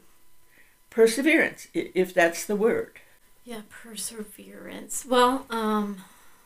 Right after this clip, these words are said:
Speaker 2: just in this short amount of time that I've
Speaker 1: <laughs>
Speaker 2: had, <laughs> uh, I, I'm thinking about, like, just things that I do and, you know, why do I continue certain things? And it feels like there's a lot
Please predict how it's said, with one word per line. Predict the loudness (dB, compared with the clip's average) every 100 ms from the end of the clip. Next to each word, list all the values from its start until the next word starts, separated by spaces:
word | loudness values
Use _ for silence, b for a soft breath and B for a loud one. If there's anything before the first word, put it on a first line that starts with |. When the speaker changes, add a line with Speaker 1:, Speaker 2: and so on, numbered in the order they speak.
| b b b -20 -20 -20
Speaker 2:
just | -20 -8
in | -6 -6 -8 -18 -18 -18 _ b b -10
this | -6 -4
short | -2 -2 -2
amount | -4 -6
of | -8
time | -16 -18 -20 -20 b b -4
that | 0
I've | 2 0
Speaker 1:
<laughs> | -4
Speaker 2:
had, | -6 -2 2
<laughs> | 2 0 _ -20 -20 -20 -14 4
uh, | 6 6 4 0 -4
I, | -4 -2 -4 -6
I'm | -8 -6
thinking | -6 -6 -4 -6
about, | -2 -2 -4
like, | -6 -10 -12
just | -18 -16 -14
things | -12 -12 -10
that | -6
I | -4 -6
do | -6 -10 -8 -10
and, | -12 -18 -20 -20 -20 -20
you | -18
know, | -18
why | -12 -10 -10
do | -12
I | -14
continue | -18 -20 -20 -18 -12 -10 -10
certain | -10 -10 -10
things? | -10 -8 -8 -12 -18
And | -20 -20 -20 b b b b b b b b
it | -18
feels | -16 -18 -6 -2 -2
like | -4
there's | -8 -14 -14
a |
lot | -10 -6 -4 -6